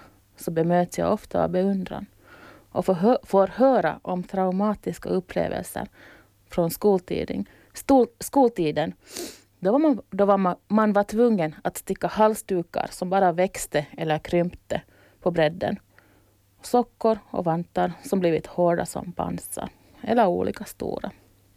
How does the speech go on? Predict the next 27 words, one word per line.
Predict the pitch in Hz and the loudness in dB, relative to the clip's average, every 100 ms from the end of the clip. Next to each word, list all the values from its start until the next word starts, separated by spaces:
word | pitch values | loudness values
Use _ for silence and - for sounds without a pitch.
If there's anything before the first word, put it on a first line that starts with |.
| _ - - | _ -20 -20
Jag | - 165 | -4 2
ger | 202 240 | 4 4
er | 226 | 2
rådet. | 262 220 - - - _ _ - | 2 0 -4 -14 -20 _ _ -2
Testa! | 330 - - - - - _ _ | 0 0 -6 -10 -14 -14 _ _
Köp | - 330 320 | 0 0 2
garn | 208 220 180 190 _ - | 2 4 2 -4 _ -14
och | 196 | -10
stickor | - 208 - - - | 0 0 0 -10 -8
eller | 202 233 | 0 2
en | 247 185 | 2 2
virknål. | 180 180 - 175 175 - _ _ _ | 0 0 -2 -10 -10 -14 _ _ _
Det | - | -8
kostar | 190 269 - 196 | 0 0 2 -2
inte | 196 | 0
många | 196 190 165 | 0 0 0
euro | - 170 - - | -2 -4 -6 -4
och | - 175 _ - | -2 -2 _ -2
har | 208 | 2
du | 202 | 2
tur | 208 233 | 4 2
så | 208 | 4
hittar | 196 185 180 | 2 0 0
du | 180 | -4
det | - | -4
på | - - | -6 -4
Emmaus. | 185 185 - 240 - | -4 -4 -10 -12 -18